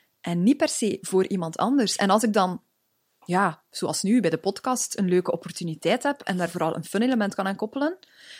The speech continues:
en het daardoor gewoon ook weer heel authentiek en eigen kan maken,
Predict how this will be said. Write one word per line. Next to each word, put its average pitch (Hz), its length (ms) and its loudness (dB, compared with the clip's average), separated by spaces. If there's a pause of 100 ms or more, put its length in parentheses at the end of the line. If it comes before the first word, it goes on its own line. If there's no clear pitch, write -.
(120)
en 214 120 4
het 214 120 4
daardoor 202 320 6
gewoon 190 420 2
ook 190 180 2
weer 185 160 2
heel 190 160 4
authentiek 185 480 -2
en 165 380 -8 (200)
eigen 220 300 4
kan 262 160 0
maken, 294 380 0